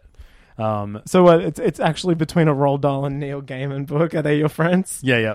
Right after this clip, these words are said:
Speaker 1: that's right.
Speaker 2: Yeah, cool.
Speaker 1: My friends, my, my dear dead friend,
Speaker 2: I've
Speaker 1: Roald
Speaker 2: got
Speaker 1: Dahl.
Speaker 2: Holes as well, but I've got the one with, um, Shire on the front, which I guess is
Speaker 1: I think
Speaker 2: now, now I gotta put it on the same shelf as Mein Kampf and stuff.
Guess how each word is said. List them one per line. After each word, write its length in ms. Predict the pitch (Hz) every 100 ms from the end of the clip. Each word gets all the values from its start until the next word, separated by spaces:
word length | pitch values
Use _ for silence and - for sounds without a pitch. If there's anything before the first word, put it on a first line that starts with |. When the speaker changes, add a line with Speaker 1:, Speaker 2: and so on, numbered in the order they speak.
| 107
Speaker 1:
that's 180 | 113 117
right. 200 | 107 139
Speaker 2:
Yeah, 60 |
cool. 200 | 135 113
Speaker 1:
My 60 | 143
friends, 380 | 110 104 98 104 _ _ 113
my, 140 | 104 - - _
my 140 | 110 107
dear 260 | 110 110
dead 240 | 107 98 98
friend, 300 | 104 95 95
Speaker 2:
I've 140 | 156 170
Speaker 1:
Roald 20 |
Speaker 2:
got 100 | 175
Speaker 1:
Dahl. 100 | -
Speaker 2:
Holes 240 | 151 151
as 120 | 139
well, 240 | 131 139 135
but 120 | 139
I've 100 | 135
got 140 | 151
the 60 | 139
one 180 | 135 127
with, 160 | 127 127
um, 380 | 127 123 127 156 _ _ _ _ _ _ - - _
Shire 340 | - - 127 127
on 80 | 131
the 60 |
front, 220 | 127 131 123
which 140 | 127
I 60 | 131
guess 280 | 127 127
is 300 | 127 120 - - _ -
Speaker 1:
I 60 |
think 120 | 151 233
Speaker 2:
now, 200 | 156 - _
now 160 | 147 156
I 60 | 147
gotta 140 | 139
put 220 | - 147 143
it 20 |
on 100 | 131
the 60 | 127
same 200 | 135 131
shelf 260 | 143 131
as 160 | 139 120
Mein 240 | 131 127
Kampf 340 | 123 139 135 -
and 120 | 156
stuff. 500 | - 165 - - -